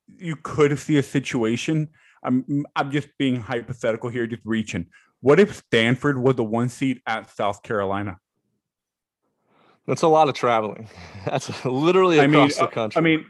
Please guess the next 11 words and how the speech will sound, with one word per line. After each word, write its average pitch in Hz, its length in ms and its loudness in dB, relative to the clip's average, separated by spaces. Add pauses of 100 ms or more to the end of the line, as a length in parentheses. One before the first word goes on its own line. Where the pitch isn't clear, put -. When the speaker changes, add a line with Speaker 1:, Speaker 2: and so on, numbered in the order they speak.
(100)
Speaker 1:
yeah, 160 180 6
but, 139 200 4 (180)
yeah, 147 180 4
but 151 140 2
everybody, 147 540 -2 (220)
people 165 240 -2
do 147 200 4
it 123 160 6
all 120 100 2
the 123 80 -4
time. 117 400 -6